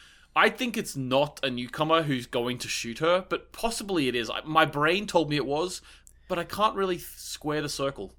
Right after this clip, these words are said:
right? So basically, she is about to get shot. She gets shot, and then she sort of comes back into the moment.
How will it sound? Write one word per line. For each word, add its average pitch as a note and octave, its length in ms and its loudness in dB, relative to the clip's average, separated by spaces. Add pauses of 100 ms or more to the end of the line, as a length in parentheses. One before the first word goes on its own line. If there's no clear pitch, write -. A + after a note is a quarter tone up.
right? B2 240 -2 (440)
So - 120 -6
basically, A2 520 0 (600)
she B3 640 -4
is D#3 100 -2
about E3 200 2
to - 60 -12
get C#3+ 120 -6
shot. - 380 -4
She - 180 -8
gets - 240 0
shot, - 380 -6 (280)
and C#3+ 120 -2
then G3+ 220 2
she E3+ 540 -6 (200)
sort D#3 200 -2
of B2+ 300 -4 (600)
comes D#3+ 220 -6
back F3 240 4
into F3 220 -6
the D3+ 100 -2
moment. A2+ 420 -4